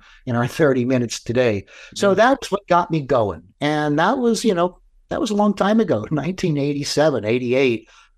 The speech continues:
Speaker 1: So I've been doing this a while. And, um, mostly I've been doing it and teaching the vets, but now I'm looking to,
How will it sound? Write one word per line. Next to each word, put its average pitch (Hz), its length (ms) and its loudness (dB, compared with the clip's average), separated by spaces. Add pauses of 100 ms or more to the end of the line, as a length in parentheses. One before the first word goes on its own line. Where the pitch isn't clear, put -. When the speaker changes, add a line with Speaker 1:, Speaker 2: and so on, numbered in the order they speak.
(100)
Speaker 1:
So 143 140 0
I've 156 140 -4
been 170 180 -2
doing 180 300 4
this 165 160 -4
a 143 80 0
while. 123 520 -2 (200)
And, 127 500 0
um, 123 460 -2 (240)
mostly 233 420 0
I've 214 80 0
been 165 140 -2
doing 170 240 4
it 170 180 -2
and 139 180 -6
teaching 175 400 -2
the 135 100 2
vets, 151 500 0 (220)
but 151 240 -2 (280)
now 180 540 2
I'm 151 280 -2
looking 156 580 0
to, 131 420 -2